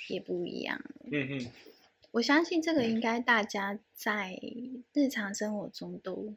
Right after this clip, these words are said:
Speaker 1: 蛮常见的。
Speaker 2: 感觉这个世界上有很多的 Maggie，这样子的状态的，
Speaker 1: 嗯，
Speaker 2: 的朋友。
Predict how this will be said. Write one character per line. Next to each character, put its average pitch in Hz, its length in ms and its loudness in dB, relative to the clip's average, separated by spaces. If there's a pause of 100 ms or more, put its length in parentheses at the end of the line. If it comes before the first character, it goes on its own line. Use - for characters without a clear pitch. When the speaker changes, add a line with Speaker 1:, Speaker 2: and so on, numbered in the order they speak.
(140)
Speaker 1:
蛮 185 300 -4
常 - 340 -6
见 - 400 -4
的。 - 240 -8 (300)
Speaker 2:
感 127 120 4
觉 135 200 6 (280)
这 175 160 10
个 147 160 10
世 156 300 4
界 160 100 10
上 147 220 10
有 123 80 8
很 104 160 2
多 120 140 4
的 117 100 6
Maggie， 107 440 0 (440)
这 123 140 -2
样 110 80 0
子 110 100 -4
的 104 140 2
状 127 280 10
态 139 140 8 (140)
的， 117 100 6
Speaker 1:
嗯， 113 60 4
Speaker 2:
的 127 60 0
朋 - 0 -
友。 - 40 -10